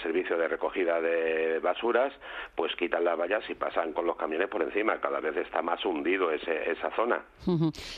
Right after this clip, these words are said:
Speaker 2: ¿Y el agujero por qué se originó? ¿Usted lo sabe?
Speaker 1: Pues mire, el agujero fue porque, eh, en el vídeo que les he mandado a ustedes, un poquitín más adelante, unos metros más adelante, eh, había un, una avería,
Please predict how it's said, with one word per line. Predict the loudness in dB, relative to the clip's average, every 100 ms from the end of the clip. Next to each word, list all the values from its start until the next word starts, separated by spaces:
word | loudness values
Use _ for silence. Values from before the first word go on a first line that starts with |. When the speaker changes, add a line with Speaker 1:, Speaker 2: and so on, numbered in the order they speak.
| -8
Speaker 2:
¿Y | 0 4 4
el | 4 4 2
agujero | 2 0 0 0
por | 0 0
qué | 0
se | 2
originó? | 2 0 2 2
¿Usted | 2 0
lo | 0
sabe? | 0 4
Speaker 1:
Pues | 2 2
mire, | 0 2 4 4
el | 4
agujero | 4 2 0
fue | 2 0 2
porque, | 0 2 2 2 0
eh, | 0 2 2 2 2 0
en |
el | 2
vídeo | 2 2
que | 2 2
les | 2
he | 0
mandado | 0 2 2 2
a |
ustedes, | 0 2 2 0 -8 -10 -10 -8 -2
un | -2 0
poquitín | -2 0 0 2
más | 2 2
adelante, | 2 2 2
unos | 2 2
metros | 2 2 2
más | 2 0
adelante, | 2 0 2 -2 -2 -8 -12 -6
eh, | 0 2 4 2
había | 2 4 4 4
un, | 2 2 2 0 0
una | 0 2 4
avería, | 4 2 2 0 -2